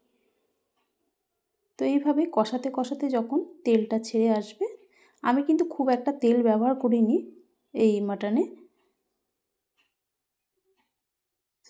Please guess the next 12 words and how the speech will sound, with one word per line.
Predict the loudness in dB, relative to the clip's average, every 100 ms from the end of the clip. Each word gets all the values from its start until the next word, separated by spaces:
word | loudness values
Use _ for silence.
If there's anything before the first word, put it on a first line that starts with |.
| 0
দেখে | 2 2
হয়তো | -2 -2 -2
আপনারা | -2 -4 -2
বুঝতেই | -4 -4 -4 -2
পারছেন। | -4 -2 -2 -2 -6 -20 _ _ _ _ _ _ _ _ _ _ _ _ _ _ _ _ _ _ _
তো | -4 2
হালকা | 2 2 0
দেখুন | 0 0
তেলটা | 0 0 0 -2
ছেড়ে | 2 2 2
গেছে, | -6 -10 -14 -14 _ _ _ 0
তারপর | 0 2 0